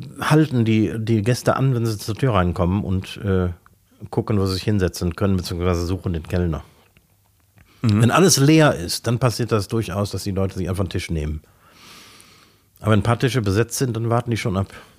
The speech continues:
Speaker 2: Ja, finde ich, finde ich besser, die, die,
Speaker 1: Mhm.
Speaker 2: die Herangehensweise.
Speaker 1: Ja, finde ich auch.
Speaker 2: So, F.
Speaker 1: F,
Speaker 2: Äh,
Speaker 1: ähm.
Speaker 2: F, äh, hab ich, ähm, fällst du m-, manchmal oder regelmäßig auf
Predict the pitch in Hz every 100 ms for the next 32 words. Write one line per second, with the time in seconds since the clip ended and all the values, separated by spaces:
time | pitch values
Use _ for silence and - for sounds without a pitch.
0 | _ _ _ _ _ _ - 110 - _
1 | _ _ _ _ - 120 107 - 110 104
2 | - 110 101 95 110 - - - 95 107
3 | 120 110 120 110 104 104 104 107 110 -
4 | _ - 98 - - - 104 92 87 -
5 | - - - - - - - - - -
6 | 180 - 165 - - - - - - -
7 | - - _ _ _ - 196 - - -
8 | - 113 110 127 123 120 110 101 - 117
9 | 117 - 117 - - - - 110 104 107
10 | 107 110 110 107 - - - - - -
11 | - - - - - _ _ _ _ _
12 | _ _ _ _ _ _ _ _ _ _
13 | - - - 190 214 - - 160 156 151
14 | 143 139 - - - - - - 131 127
15 | 139 151 147 139 131 123 117 139 139 120
16 | 127 139 135 - 123 120 -